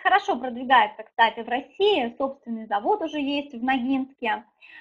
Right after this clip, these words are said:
А, сколько, э, инвестиций делает в экономику нашей страны, это очень почётно.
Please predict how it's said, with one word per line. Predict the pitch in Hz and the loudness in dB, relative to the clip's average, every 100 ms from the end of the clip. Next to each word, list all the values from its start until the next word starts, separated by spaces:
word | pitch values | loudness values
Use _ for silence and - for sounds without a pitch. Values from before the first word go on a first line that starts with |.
| - | -6
А, | 233 226 240 | 0 0 0
сколько, | - 302 302 269 | 0 0 4 6
э, | 240 220 - 226 226 262 | 8 6 2 -4 -4 2
инвестиций | 294 233 - - 359 - 320 240 | 2 2 -4 -8 -8 -6 -6 -2
делает | 294 269 247 | 0 0 0
в | 262 | 0
экономику | 277 269 277 254 240 240 240 - _ - | 2 4 2 -2 -4 -4 -4 -8 _ -2
нашей | 254 269 269 - 247 | 2 2 2 -4 -10
страны, | - 262 254 247 220 - _ - - | -4 -4 -2 -4 -6 -10 _ -20 -20
это | 226 294 | -8 -8
очень | 302 302 | -4 -2
почётно. | 330 330 - 233 - 202 | -2 -4 -6 -8 -10 -20